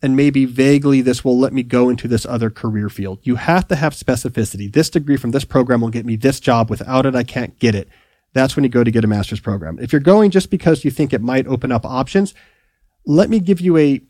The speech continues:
an easier way to accomplish the same, the same thing that that will accomplish, a way to accomplish the same thing that will accomplish without you having to waste so much time.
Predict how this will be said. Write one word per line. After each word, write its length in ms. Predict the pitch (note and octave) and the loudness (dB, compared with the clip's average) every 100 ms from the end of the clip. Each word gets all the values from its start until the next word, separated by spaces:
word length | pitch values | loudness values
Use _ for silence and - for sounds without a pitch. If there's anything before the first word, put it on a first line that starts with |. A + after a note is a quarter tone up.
| - | -6
an 160 | C3 B2+ | -4 -2
easier 520 | F#3 G3 F3 G3 F3+ | 0 0 0 2 2
way 240 | C#3+ D3 | 4 2
to 160 | C#3 C3+ | 2 -2
accomplish 640 | A#2+ - D3 D3+ D3 C#3 - | -2 -4 -2 -2 -2 -4 -2
the 120 | A2+ | -6
same, 540 | - C#3+ C#3 C3 A#2+ - _ - | -2 0 0 -2 -8 -20 _ -8
the 120 | C3 | -4
same 260 | - E3+ | 2 2
thing 200 | E3+ E3+ | 2 0
that 100 | D3 | 0
that 160 | C3+ C#3 | 0 0
will 120 | B2+ | 0
accomplish, 500 | B2 - A#2 A2 F#2+ | -2 -2 -4 -4 -6
a 40 | B2 | -2
way 220 | C3 E3+ | 4 4
to 100 | F#3 | 4
accomplish 440 | - D#3+ D3 C#3 | 2 -2 0 -2
the 80 | - | -4
same 440 | - - E3 E3 E3+ | -8 -2 0 2 -2
thing 280 | - D#3 | -2 0
that 160 | D3 C3+ | 2 0
will 100 | C3+ | 0
accomplish 460 | B2+ C3 A#2+ B2+ A#2 | -4 -4 -6 -6 -6
without 260 | B2 C3 | -2 -2
you 120 | C3 | -2
having 200 | A#2 B2 | -4 -4
to 80 | A#2 | -2
waste 220 | A#2 A2+ | -2 -2
so 80 | - | -2
much 180 | A#2 A2 | -4 -4
time. 320 | - G#2+ G2+ | -6 -6 -6